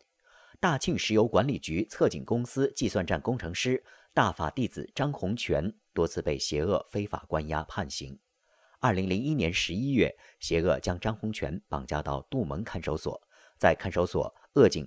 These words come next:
多次毒打张洪全，并用养鸡的饲料对他进行灌食。张洪全被迫害得出现严重肺结核、大小便失禁等症状。邪恶后来将张洪全非法判刑三年半，关押在哈尔滨第三监狱，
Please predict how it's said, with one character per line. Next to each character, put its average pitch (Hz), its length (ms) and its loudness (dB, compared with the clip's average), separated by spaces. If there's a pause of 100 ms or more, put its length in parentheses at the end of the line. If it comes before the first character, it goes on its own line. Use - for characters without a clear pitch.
多 151 200 0
次 - 260 -6
毒 73 100 -2
打 - 200 -4
张 78 160 -4
洪 78 180 -8
全， 76 260 -8 (320)
并 95 140 0
用 82 220 -2
养 76 240 0
鸡 147 120 0
的 151 120 4
饲 - 180 0
料 82 320 4
对 87 100 -2
他 76 140 -6
进 78 160 -6
行 78 140 -8
灌 85 200 4
食。 - 320 -6 (840)
张 107 160 6
洪 107 140 0
全 87 280 -2
被 87 160 2
迫 - 160 -6
害 80 140 -2
得 78 100 -2
出 98 160 -2
现 76 280 0
严 78 180 -4
重 104 160 0
肺 101 160 4
结 98 180 2
核、 85 320 0 (220)
大 104 160 0
小 71 160 -2
便 80 180 -2
失 - 160 0
禁 139 220 2
等 71 200 -10
症 82 180 -2
状。 - 200 0 (540)
邪 85 220 2
恶 98 220 6
后 92 160 2
来 76 100 2
将 85 240 0
张 113 160 -2
洪 98 160 -6
全 85 280 -2
非 143 200 0
法 85 180 -6
判 87 200 -6
刑 82 180 -6
三 123 180 0
年 - 160 -4
半， 110 240 2 (380)
关 87 160 0
押 90 100 4
在 76 240 2
哈 - 140 0
尔 110 140 6
滨 117 280 -2
第 - 140 -4
三 101 180 0
监 80 220 0
狱， 78 180 -2